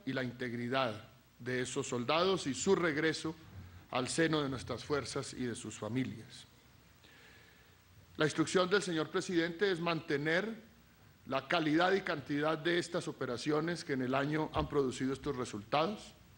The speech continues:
y decir a la comunidad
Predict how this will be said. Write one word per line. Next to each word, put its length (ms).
y 120
decir 840
a 140
la 260
comunidad 880